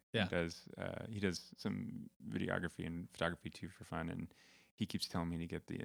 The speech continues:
Speaker 1: you know, the Sony A seven stuff, which
Speaker 2: Yeah.
Speaker 1: I'm like, "That's pretty cool, but what am I gonna do with all my Nikon glass?" And he's like, "Just
Speaker 2: Yeah.
Speaker 1: get a film Nikon." And I'm like,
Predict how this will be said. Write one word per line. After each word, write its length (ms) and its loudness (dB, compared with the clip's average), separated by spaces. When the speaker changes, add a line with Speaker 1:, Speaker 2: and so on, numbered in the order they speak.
Speaker 1:
you 80 0
know, 140 6
the 80 -4
Sony 460 2
A 40 0
seven 320 2
stuff, 440 0
which 240 6
Speaker 2:
Yeah. 60 2
Speaker 1:
I'm 140 8
like, 320 2
"That's 200 -10
pretty 280 -2
cool, 340 0
but 160 -2
what 80 0
am 120 2
I 80 4
gonna 120 4
do 100 6
with 100 0
all 80 4
my 140 2
Nikon 420 2
glass?" 360 2
And 120 4
he's 160 10
like, 160 8
"Just 160 10
Speaker 2:
Yeah. 60 8
Speaker 1:
get 140 12
a 60 12
film 360 12
Nikon." 480 12
And 100 6
I'm 120 12
like, 280 8